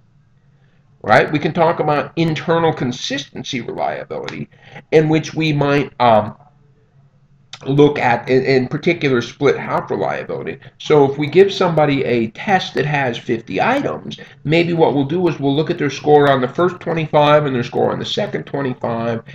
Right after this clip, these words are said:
and calculate a correlation between them, and that would be your split half reliability.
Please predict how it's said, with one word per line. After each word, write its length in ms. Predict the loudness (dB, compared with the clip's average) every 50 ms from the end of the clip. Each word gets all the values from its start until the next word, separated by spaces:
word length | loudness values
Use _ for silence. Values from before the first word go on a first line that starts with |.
| -20 -20 -20 _ -2
and 480 | 0 2 4 6 6 6 4 2 0 -4 _ _ _ _ _ _ _ 0
calculate 460 | 4 4 4 4 4 2 2 2 2
a 40 | 0
correlation 760 | 0 2 4 6 6 6 6 6 4 4 2 2 -2 -4 -2
between 480 | -2 -2 -2 -2 -6 -8 -6 -4 -4 -2
them, 380 | -2 -2 0 -2 -2 -4 -6 -10 -14 -20 _ _ _
and 260 | -2 0 2 2 4 6
that 240 | 6 6 6 6 2
would 200 | 0 -2 -2 -8 _ _ _ _
be 80 | 0 0
your 580 | 0 0 0 2 4 4 4 4 4 2 -4 -12 _ -12
split 400 | -10 -10 -8 -2 -2 -2 -2 -2
half 320 | -2 -2 0 0 -2 -2
reliability. 640 | -4 -4 -4 -6 -6 -8 -8 -10 -12 -14 -14 -18 -20